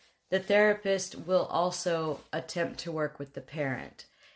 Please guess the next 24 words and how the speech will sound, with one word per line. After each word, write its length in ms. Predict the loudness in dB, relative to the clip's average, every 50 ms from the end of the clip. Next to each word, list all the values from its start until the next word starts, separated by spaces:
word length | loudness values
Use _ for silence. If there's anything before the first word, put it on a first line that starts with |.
| _
and 140 | -6 -4 -4
if 140 | -4 -4 -6
the 80 | -8 -8
parent 420 | -8 -6 -4 -2 0 0 0 0
is 140 | -2 -4 -6
cooperative, 1080 | -8 -10 -4 0 2 2 2 2 0 -2 -4 -4 -4 -6 -6 -6 -6 -6 -8 -10 -14 -20 -20 -20 _ -20 -20 _ -6
the 100 | -6 -4
therapist 540 | 0 2 2 2 2 0 -2 -4 -4 -4
will 80 | -6 -4
help 240 | -2 -2 -4 -2 -4
the 80 | -8
parent 420 | -10 -8 -8 -6 -4 -4 -4 -4 -6
to 100 | -10 -14
process 600 | -12 -6 -4 -2 -2 -2 -2 -2 -2 -2 -2 -2
those 240 | -2 -2 -2 -4 -4
feelings 580 | -4 -2 -2 0 0 0 0 -2 -2 -4 -6 -6
and 220 | -6 -6 -8 -8
find 440 | -6 -4 -2 -2 -2 -2 -4 -6 -6 -4
a 360 | -2 -2 0 0 -2 -4 -6 -10 -18 -20 -20 -20 -20 _ _ _ _
better 340 | -2 0 4 4 4 4 4
way 320 | 2 2 2 2 2 2 0
to 260 | -2 -4 -6 -4 -2
regulate 480 | 0 0 0 0 -2 -4 -2 -2 -2 -2
emotion 800 | -2 -2 -2 0 0 0 0 -4 -6 -4 -4 -4 -4 -4 -6